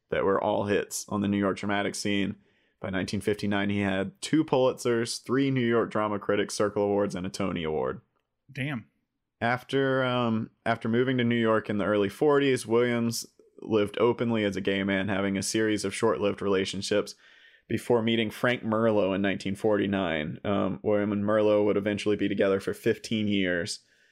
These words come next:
Speaker 1: Um, shortly after their breakup, Merlo was diagnosed with inoperable lung cancer, and Williams cared for him until his death in nineteen sixty-three, which Williams took very hard, um, turning to drugs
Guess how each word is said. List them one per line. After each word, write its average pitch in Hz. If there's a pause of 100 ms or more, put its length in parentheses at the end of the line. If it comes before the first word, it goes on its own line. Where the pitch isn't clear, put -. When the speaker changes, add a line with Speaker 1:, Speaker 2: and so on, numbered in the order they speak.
(300)
Speaker 1:
Um, 85
shortly 101
after 98
their 95
breakup, 110
Merlo 104
was 92
diagnosed 101
with 95
inoperable 101
lung 104
cancer, 101
and 98
Williams 101
cared 104
for 104
him 98 (140)
until 98
his 98
death -
in 90
nineteen 78
sixty-three, - (680)
which 104
Williams 107
took - (240)
very 107
hard, 95
um, 104
turning 104
to -
drugs 107